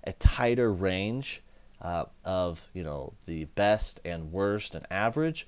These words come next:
uh, than what you're gonna see with just actual assists. So if you look at potential assists, and these are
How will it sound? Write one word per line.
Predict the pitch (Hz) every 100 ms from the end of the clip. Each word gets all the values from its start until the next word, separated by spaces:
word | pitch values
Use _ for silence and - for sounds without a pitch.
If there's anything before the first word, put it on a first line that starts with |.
| - - -
uh, | - 87 65
than | 87 95 90
what | 67
you're | 90
gonna | 87 82
see | -
with | 80 85
just | 82 80
actual | 65 62 - 62
assists. | - - - - - - - -
So | -
if | 131
you | 180
look | 208
at | -
potential | - - - 190 - 110
assists, | 87 - 80 98 -
and | 92 98
these | 135 143
are | - 101 98 95